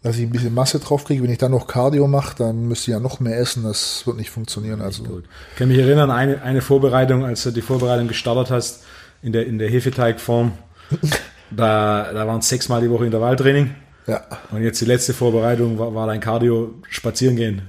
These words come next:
Speaker 1: Ja, genau, genau. <laughs> Lock-, lockeres Laufen, ja. Genau.
Speaker 2: Das heißt, Körperfett niedriger halten war auch ein, ein Unterschied, der in den letzten paar Jahren.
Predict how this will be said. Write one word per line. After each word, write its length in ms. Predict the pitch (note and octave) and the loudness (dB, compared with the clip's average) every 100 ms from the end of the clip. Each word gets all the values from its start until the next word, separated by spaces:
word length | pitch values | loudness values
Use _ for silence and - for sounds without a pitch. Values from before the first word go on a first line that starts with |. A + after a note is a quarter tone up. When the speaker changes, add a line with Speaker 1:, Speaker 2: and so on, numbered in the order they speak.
| - - | -8 2
Speaker 1:
Ja, 140 | C3+ C3+ A#2+ | 2 2 -6
genau, 320 | B2 A2+ A2 - | -6 -4 -4 -4
genau. 240 | A#2 A2 A#2+ - - D3 D#3 - - | -4 -2 0 0 -2 0 0 0 -4
<laughs> 560 | - - - - - | -6 -16 -14 -14 0
Lock-, 280 | D3 D#3 C3+ | 4 4 6
lockeres 400 | C3 C3+ B2 A#2 | 4 4 4 4
Laufen, 340 | A#2 A2 A2+ G2+ | 4 2 2 -4
ja. 140 | G#2 - - - - - - | -4 -8 -20 -20 -20 -14 -4
Genau. 320 | A2 G#2 - - _ - - - - _ _ _ - _ _ _ | -2 -2 -6 -18 _ -20 -20 -20 -20 _ _ _ -20 _ _ _
Speaker 2:
Das 200 | G2 - | -8 -4
heißt, 60 | |
Körperfett 400 | C3 B2+ - A2 | 0 0 0 0
niedriger 400 | B2 C3+ B2+ A#2+ | 2 4 2 2
halten 280 | B2 B2+ A#2+ | 2 0 -2
war 80 | A2 | -2
auch 160 | A#2 A#2+ | 0 0
ein, 120 | A#2+ | 0
ein 180 | A#2 A2 | 0 -2
Unterschied, 480 | A#2 A#2 - A#2 A2 | 0 -2 0 0 0
der 300 | G#2+ G#2 F#2+ - - - _ _ | -2 -2 -6 -14 -20 -20 _ _
in 80 | F#2+ | -6
den 40 | G#2+ | -4
letzten 280 | G#2 A#2 | -4 -6
paar 200 | - G#2+ G#2+ | -2 -2 0
Jahren. 360 | A2 A2 G2 | 0 0 -2